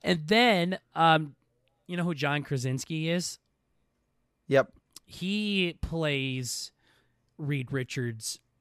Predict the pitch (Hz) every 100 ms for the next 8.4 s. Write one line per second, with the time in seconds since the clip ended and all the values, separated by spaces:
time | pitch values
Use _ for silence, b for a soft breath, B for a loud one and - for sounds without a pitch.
0 | _ _ _ _ _ 123 120 120 131 123
1 | 117 - 117 123 107 - 117 117 - 113
2 | 101 - _ _ _ - 110 104 110 104
3 | 107 120 127 - 127 131 - 139 135 135
4 | 123 135 131 - 160 151 - 113 101 98
5 | 101 113 101 98 104 98 - - - 98
6 | 104 113 117 135 151 _ _ _ _ _
7 | b b b b 123 120 131 180 - -
8 | - 127 -